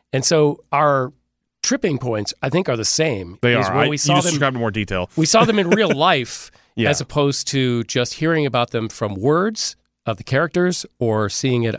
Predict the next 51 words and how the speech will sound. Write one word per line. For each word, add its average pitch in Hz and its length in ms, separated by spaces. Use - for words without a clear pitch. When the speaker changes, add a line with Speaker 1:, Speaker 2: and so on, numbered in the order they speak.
Speaker 1:
on 101 140
a 101 40
T 131 180
V 127 140
screen, 104 380
which 104 160
could 107 100
be 101 60
Speaker 2:
Mm-hmm. 98 80
Speaker 1:
faked, - 380
you 107 80
know, 117 60
Speaker 2:
Yep. 147 80
Speaker 1:
we're 92 80
in 95 80
the 98 60
world 98 220
of 87 100
deep 120 180
fakes, - 360
right? 117 240
So, 107 480
yeah, 127 240
that 139 160
was, 156 320
uh, 120 360
that 127 160
was 139 160
the - 80
point 113 220
where 101 120
I 98 40
go, 90 200
uh, 98 160
"Wow, 87 440
okay, 107 280
this 90 200
is 98 80
really 87 200
happening." - 360
Speaker 2:
When 131 280
we're 127 80
seeing 147 260
the 127 60
characters, 120 520
Eric 113 300
and 110 80
Andrew 107 320
as 98 120
well, 101 140
too, 92 380